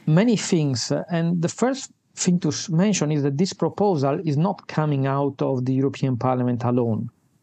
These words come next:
because the Parliament has set itself the task to translate the proposal of the citizens coming from the Conference on the Future of Europe, uh, that require treaty amendment, to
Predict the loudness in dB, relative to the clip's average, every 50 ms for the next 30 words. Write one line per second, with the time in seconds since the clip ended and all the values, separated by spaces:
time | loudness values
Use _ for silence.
0 | _ _ -2 0 0 0 0 2 0 -2 -2 0 0 2 2 2 2 2 2 0
1 | 0 -2 -2 -4 -4 -4 -2 -2 -2 -2 0 0 -4 -2 -2 -2 0 0 0 -2
2 | -2 -4 -6 -6 -4 _ 0 0 2 0 0 -2 -4 -4 -4 -4 -2 -2 -4 -4
3 | -2 -2 -2 0 0 -2 0 0 2 2 2 2 2 0 -2 -2 -4 -4 -2 -2
4 | -2 -2 -2 -2 -2 -2 0 0 0 0 0 2 2 2 2 2 2 0 0 -4
5 | -4 -4 -2 0 0 0 0 0 -2 0 0 0 0 -2 -2 -4 -8 -16 _ _
6 | _ _ _ _ -2 0 0 2 2 0 0 0 0 0 0 2 2 0 0 0
7 | 0 0 2 2 0 0 0 -2 -2 -2 -2 -2 -2 -2 -2 -2 -2 -2 -2 -2
8 | -2 -2 -2 0 0 0 0 0 2 0 0 -2 -2 -2 -2 -2 -2 -2 -6 -18
9 | -20 _ _ -4 -2 -2 0 -2 -2 -2 -2 0 0 2 2 2 0 -2 -2 -2
10 | -4 -2 -2 -2 0 0 0 0 0 0 0 0 0 0 0 -2 -4 _ -6 -6